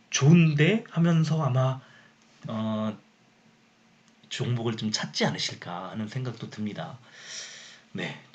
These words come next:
뭐 여기까지 하고요. 어, 오늘 원래 이제 좀 다른 거를 하려고 하다가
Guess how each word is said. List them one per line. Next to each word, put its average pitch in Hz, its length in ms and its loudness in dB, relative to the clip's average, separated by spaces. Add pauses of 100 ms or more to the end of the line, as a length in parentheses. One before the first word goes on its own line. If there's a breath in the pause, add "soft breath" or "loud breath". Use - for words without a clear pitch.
뭐 101 240 -8
여기까지 123 320 -2
하고요. 117 340 -2 (140)
어, 95 580 -8 (520)
오늘 139 180 4
원래 139 240 4
이제 131 180 0
좀 143 140 -4
다른 147 260 0
거를 151 360 0
하려고 160 260 0
하다가 147 360 2